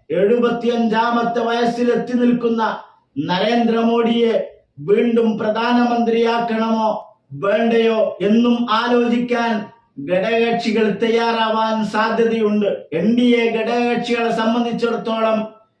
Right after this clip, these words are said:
ഈ തെരഞ്ഞെടുപ്പിൽ നരേന്ദ്രമോദിയെ ഭയപ്പെടേണ്ട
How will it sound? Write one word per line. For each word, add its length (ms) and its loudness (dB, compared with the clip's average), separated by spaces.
ഈ 120 2
തെരഞ്ഞെടുപ്പിൽ 760 2
നരേന്ദ്രമോദിയെ 1040 2
ഭയപ്പെടേണ്ട 720 -2